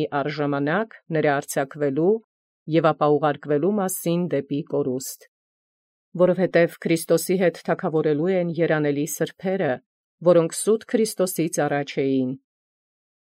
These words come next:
Իմանում ենք նաև բանսարկուի փոքր-ինչ ազատ արձակվելու ժամանակ Գոգի և Մագոգի խռովության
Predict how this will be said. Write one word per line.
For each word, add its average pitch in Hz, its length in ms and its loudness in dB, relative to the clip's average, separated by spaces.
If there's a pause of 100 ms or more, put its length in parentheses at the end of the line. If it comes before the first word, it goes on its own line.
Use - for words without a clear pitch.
Իմանում 233 380 4
ենք 190 200 2
նաև 160 500 2 (160)
բանսարկուի 160 800 0
փոքր-ինչ 208 560 -2 (180)
ազատ 170 440 0
արձակվելու 147 680 -2
ժամանակ 143 640 -2 (320)
Գոգի 156 540 2
և 170 240 2
Մագոգի 147 560 0
խռովության 151 760 -4